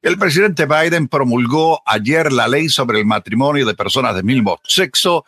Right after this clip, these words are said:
y las uniones interraciales en una ceremonia que reflejó la creciente aceptación de este tipo de uniones. "Esta ley y el amor que defiende dan un golpe contra el odio en toda forma", dijo Biden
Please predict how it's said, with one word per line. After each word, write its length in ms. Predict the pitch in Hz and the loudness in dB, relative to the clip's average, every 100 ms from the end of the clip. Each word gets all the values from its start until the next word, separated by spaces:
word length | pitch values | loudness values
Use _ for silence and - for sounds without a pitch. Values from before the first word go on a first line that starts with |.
| - - _ _ _ | -12 -20 _ _ _
y 100 | 143 | -2
las 220 | 131 101 | 0 0
uniones 480 | 117 139 135 123 - - | 0 0 0 -2 -4 -2
interraciales 1120 | 190 196 175 131 104 - 143 98 98 139 - - - - - | 0 0 0 0 -2 0 0 0 0 -2 -6 -14 -20 -18 -6
en 140 | 123 | -2
una 180 | 160 139 | 0 0
ceremonia 560 | 139 131 156 165 160 131 | 0 0 0 0 0 0
que 140 | 135 | -2
reflejó 380 | 123 113 117 156 | 0 -2 -2 -2
la 120 | 139 | -2
creciente 420 | 110 - 156 135 | -2 -2 -2 -2
aceptación 540 | 107 123 110 - 143 120 | -4 -4 -4 -2 0 0
de 100 | 98 | -2
este 180 | 107 | -4
tipo 280 | - 117 104 | -4 -4 -2
de 80 | 101 | -2
uniones. 520 | 98 104 78 - - - _ _ - | 0 -2 -4 -8 -10 -12 _ _ -6
"Esta 220 | - 139 | -2 0
ley 320 | 151 175 - _ - | 0 0 -4 _ -4
y 60 | |
el 80 | 101 | -2
amor 300 | 113 151 156 | 0 0 0
que 100 | 135 | -2
defiende 640 | 110 - 143 139 131 117 - | -2 -2 0 0 0 -4 -6
dan 320 | 101 131 151 | -4 -2 0
un 120 | 135 117 | 0 0
golpe 400 | 143 160 151 - | 0 0 -4 -2
contra 340 | 123 107 110 | -2 -2 0
el 120 | 110 | 0
odio 420 | 147 156 151 147 - _ _ | 0 0 0 -2 -6 _ _
en 160 | 110 107 | -6 -2
toda 220 | 147 113 | -2 -2
forma", 320 | 185 165 113 | -2 -2 -2
dijo 200 | 113 107 | -2 -2
Biden 460 | 123 127 147 156 | 0 0 0 -4